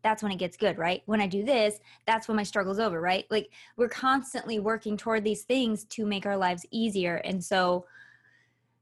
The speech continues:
on a deeper level, you could equate that to just, like, "My life's gonna be easy and I'm never gonna have to worry again." And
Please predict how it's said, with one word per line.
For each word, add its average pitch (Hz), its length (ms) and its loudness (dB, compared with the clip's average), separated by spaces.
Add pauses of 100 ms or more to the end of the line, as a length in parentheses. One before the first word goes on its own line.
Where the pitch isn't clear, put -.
on 226 140 6
a 208 80 6
deeper 196 340 2
level, 247 380 8
you 220 180 4
could 247 300 2
equate 220 320 0
that 190 200 0
to 220 100 -4
just, 185 260 -6
like, 170 360 -6 (160)
"My 160 260 -8
life's 156 220 -12
gonna 202 160 0
be 226 80 2
easy 240 560 -2
and 170 100 -4
I'm 185 140 0
never 170 180 -2
gonna 226 160 0
have 254 140 0
to 277 80 -4
worry 330 240 4
again." 170 400 0
And 185 360 -2